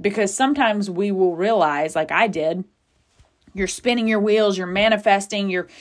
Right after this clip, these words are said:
you've got all this energy and you're fixing and doing, and all this energy is going into your dream life. And then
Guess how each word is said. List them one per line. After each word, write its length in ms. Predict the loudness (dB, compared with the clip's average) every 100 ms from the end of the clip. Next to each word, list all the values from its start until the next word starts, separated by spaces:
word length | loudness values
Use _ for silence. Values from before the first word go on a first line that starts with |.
| -6
you've 140 | 2
got 160 | 2 4
all 200 | 6 6
this 220 | 4 -4 -4
energy 760 | -2 -2 -4 -2 -2 -2 -4
and 120 | -8
you're 80 | -12
fixing 760 | -8 -8 -8 -8 -6 -4 -4 -6
and 200 | -10 -6
doing, 520 | -6 -4 -4 -6 -10 -18 -20 _
and 180 | -4 -2
all 420 | 4 6 6 4
this 220 | 0 -6 -4
energy 540 | -2 0 -2 -4 -6
is 100 | -6
going 320 | -4 -4 -4
into 240 | -8 -8 -10
your 80 |
dream 280 | -8 -6 -2
life. 260 | 0 0 -2
And 200 | -4 -4
then 500 | -2 -2 -2 -2 -6